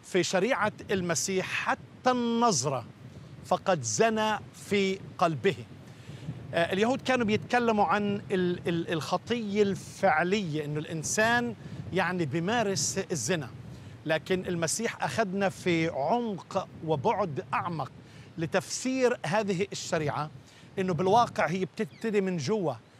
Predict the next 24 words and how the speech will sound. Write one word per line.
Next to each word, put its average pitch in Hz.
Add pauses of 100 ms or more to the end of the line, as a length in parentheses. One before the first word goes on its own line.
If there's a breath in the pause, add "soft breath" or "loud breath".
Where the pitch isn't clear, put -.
(300 loud breath)
من 175
القلب 170
تخرج 175
الأفكار 170
الشريرة، 165 (320 loud breath)
زنا، 151
فسق، -
عهارة. 143 (540 loud breath)
فأخذنا 214
إلى 196
الأساس، 175
إلى 185
ال-، 151
الموقع 160 (420 loud breath)
اللي 175
بتصدر 180
منه 180
هذه 180
الأمور. 156 (440 loud breath)
في -
شريعة 196
المسيح 196
حتى -
الزنا 175